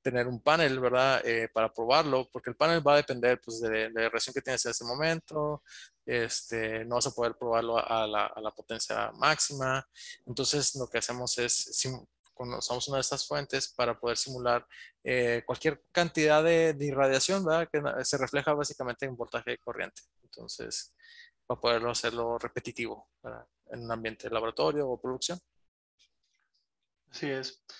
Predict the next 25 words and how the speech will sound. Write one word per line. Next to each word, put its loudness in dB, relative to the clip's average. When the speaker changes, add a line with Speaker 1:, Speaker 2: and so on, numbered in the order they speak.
Speaker 2:
Respecto 6
a 10
las 8
normas, 4
eh, -2
no -2
tenemos -2
una -2
norma 0
específica 0
para 6
México, -2
pero 6
sí -4
sabemos 2
que -2
las -2
nom -2
están -2
basadas 2
en -6
normas -6
internacionales. -6
Eh, -6
y -8